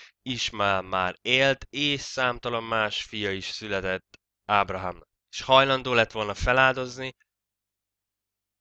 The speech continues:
úgy, hogy erre várt rengeteg ideig, hogy legyen saját gyermeke, akire majd hagyja az örökséget. Hogy megáldván megáldalak téged,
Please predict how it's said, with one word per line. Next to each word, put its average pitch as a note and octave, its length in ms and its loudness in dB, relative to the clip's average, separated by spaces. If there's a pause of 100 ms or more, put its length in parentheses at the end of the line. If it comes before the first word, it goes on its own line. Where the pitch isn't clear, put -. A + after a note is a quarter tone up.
úgy, C3+ 460 -2 (260)
hogy G#2 380 -4
erre A2+ 340 6
várt G2 580 2 (1000)
rengeteg A2 640 0
ideig, G#2 440 -2
hogy F#2+ 160 -12
legyen G2+ 300 0
saját G2 540 2
gyermeke, F#2 480 -4
akire G2+ 420 -4
majd F#2 360 -4
hagyja F#2 340 -8
az F2 140 -12
örökséget. F2+ 540 -12 (1000)
Hogy A2+ 120 -12
megáldván C#3+ 640 6
megáldalak G#2+ 720 4
téged, G#2 400 0